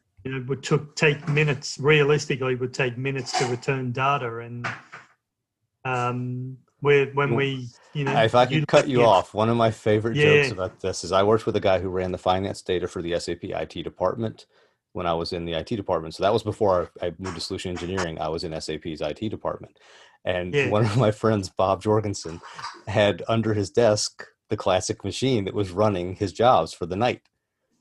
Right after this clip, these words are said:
Speaker 2: And he
Speaker 1: Yeah.
Speaker 2: would take all this data, and before hana, he would actually have to kick off a job and go home.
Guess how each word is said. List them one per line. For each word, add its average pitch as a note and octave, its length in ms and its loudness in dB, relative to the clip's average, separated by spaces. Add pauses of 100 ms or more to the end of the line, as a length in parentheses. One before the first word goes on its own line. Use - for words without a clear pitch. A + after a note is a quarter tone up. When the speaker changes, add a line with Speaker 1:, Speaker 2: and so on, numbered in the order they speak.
(260)
Speaker 2:
And G#2+ 180 0
he D3+ 80 4
Speaker 1:
Yeah. E3 120 6
Speaker 2:
would - 100 -2
take G2 220 2
all G2+ 220 6
this A2+ 180 0
data, A#2 460 4
and F#2+ 140 -6
before G2+ 340 0
hana, A#2 320 4
he F#2+ 120 -6
would F2+ 120 -4
actually F#2+ 280 -6
have F#2+ 160 0
to F2+ 100 -10
kick G#2 220 -4
off G#2 180 2
a G#2 60 0
job A2+ 340 4
and G2 100 -4
go G#2+ 140 4
home. B2+ 260 -2